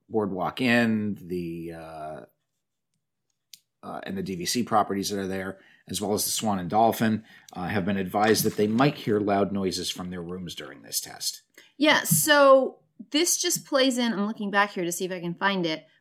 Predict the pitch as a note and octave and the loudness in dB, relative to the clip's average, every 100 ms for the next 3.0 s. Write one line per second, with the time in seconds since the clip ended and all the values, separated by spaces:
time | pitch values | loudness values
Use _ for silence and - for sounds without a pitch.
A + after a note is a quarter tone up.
0 | _ F3 F3+ D#3 - - - F#3 F3 F3 | _ -2 -2 -6 -8 -6 0 2 2 2
1 | E3+ D#3+ D#3+ D3 - _ _ _ G3+ - | 2 2 0 -4 -8 _ _ _ 4 4
2 | F#3 G3+ F#3+ - A3 C4 C4+ B3 A3+ F#3+ | -4 -6 -6 6 8 8 8 4 2 -2